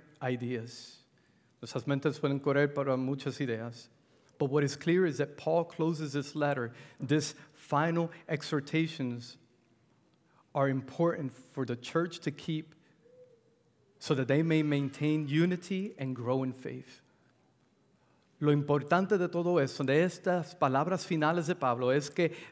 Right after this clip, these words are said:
Pablo les da estas exhortaciones para que la iglesia se mantenga unida y creciendo en la fe. And the reason for this is that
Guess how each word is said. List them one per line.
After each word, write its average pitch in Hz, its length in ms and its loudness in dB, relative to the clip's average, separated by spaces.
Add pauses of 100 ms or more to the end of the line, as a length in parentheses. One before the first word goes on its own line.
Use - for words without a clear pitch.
Pablo 170 280 4
les 147 260 6
da 147 220 4
estas 165 340 -2
exhortaciones 147 800 -2
para 131 240 0
que 139 100 -2
la 131 100 2
iglesia 147 320 0
se 151 100 -6
mantenga 147 720 0
unida 135 640 0 (440)
y 147 80 -2
creciendo 127 720 -2
en 113 120 -8
la 104 80 -6
fe. 104 300 -12 (1300)
And 120 100 -8
the 127 100 0
reason 180 340 4
for 180 180 -2
this - 580 -6 (2250)
is 131 200 0
that 123 440 0